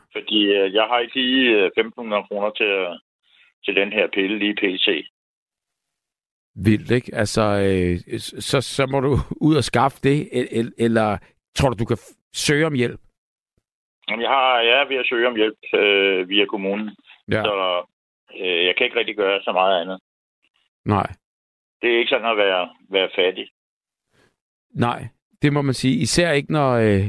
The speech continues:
Speaker 2: n-, når, når, når det er, at, at den slags udskrift, der man, man, man lige skal have punkt op, som man ikke lige havde regnet med, øh, sidst på måneden.
Speaker 1: Præcis. <laughs>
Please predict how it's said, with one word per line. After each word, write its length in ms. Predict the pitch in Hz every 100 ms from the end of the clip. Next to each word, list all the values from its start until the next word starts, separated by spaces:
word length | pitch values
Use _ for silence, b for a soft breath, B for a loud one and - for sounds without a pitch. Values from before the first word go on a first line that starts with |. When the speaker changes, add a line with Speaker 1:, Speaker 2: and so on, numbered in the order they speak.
| -
Speaker 2:
n-, 220 | - 131 -
når, 260 | 127 127 127
når, 280 | 117 117
når 160 | 113 113
det 140 | 110
er, 280 | 117 123 139 - _ _ _ 208 247 233
at, 220 | - -
at 160 | 117
den 140 | 143 151
slags 300 | - 131 -
udskrift, 400 | 151 120 139 -
der 120 | 127
man, 180 | 123 120 127
man, 200 | 123 127
man 140 | 120
lige 120 | 131
skal 160 | 127 139
have 80 | 123
punkt 200 | 131 113
op, 140 | 113 117
som 180 | - 127
man 200 | 117 113
ikke 220 | 120 -
lige 140 | 131
havde 120 | 127 117
regnet 280 | 113 120
med, 360 | 127 120 113 -
øh, 60 | 110
sidst 220 | 135 -
på 60 |
måneden. 460 | 120 113 113 123 123 - _ _ _ _ -
Speaker 1:
Præcis. 440 | 113 104 120 101
<laughs> 100 | -